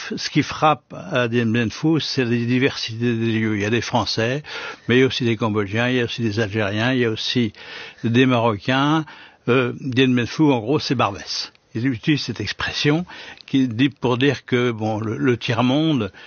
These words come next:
recruté par, par le corps expéditionnaire pour se battre en Indochine et plus particulièrement ici à Dien Bien Phu, euh, ce, ce, euh,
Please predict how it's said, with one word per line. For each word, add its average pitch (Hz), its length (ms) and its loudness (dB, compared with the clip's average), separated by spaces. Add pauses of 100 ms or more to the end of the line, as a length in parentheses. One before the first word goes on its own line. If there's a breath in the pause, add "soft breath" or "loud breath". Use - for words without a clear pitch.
(180 loud breath)
recruté 131 720 2
par, 104 280 -4
par 113 180 0
le 110 140 -2
corps 110 320 0
expéditionnaire 113 1040 -2
pour - 260 -4
se - 140 -2
battre 107 480 -2 (580 loud breath)
en 120 180 4
Indochine 117 840 2
et 123 220 2 (260)
plus 135 160 2
particulièrement 113 640 0
ici 113 340 0
à 107 60 2
Dien 107 160 0
Bien 95 240 -2
Phu, 156 260 0 (560 loud breath)
euh, 110 100 4
ce, - 300 -2
ce, 113 680 2 (720 loud breath)
euh, 185 480 -4